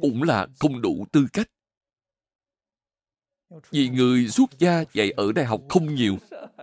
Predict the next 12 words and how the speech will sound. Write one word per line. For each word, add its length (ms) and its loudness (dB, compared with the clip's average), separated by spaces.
Hình 140 -2
như 160 4
lúc 180 0
đó 280 4
ở 80 4
Đài 180 0
Loan, 340 -4
tôi 140 4
dạy 180 0
ở 200 -2
Hoa 140 -4
Cương. 380 2